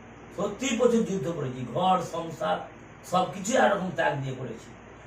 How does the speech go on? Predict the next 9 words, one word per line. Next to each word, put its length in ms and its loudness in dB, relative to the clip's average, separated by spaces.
আজকে 600 8
আমার 300 0
কাছে 300 0
এক 220 2
লক্ষ 300 -2
দশ 280 4
হাজার 360 0
কাজ 160 -2
আছে। 280 -12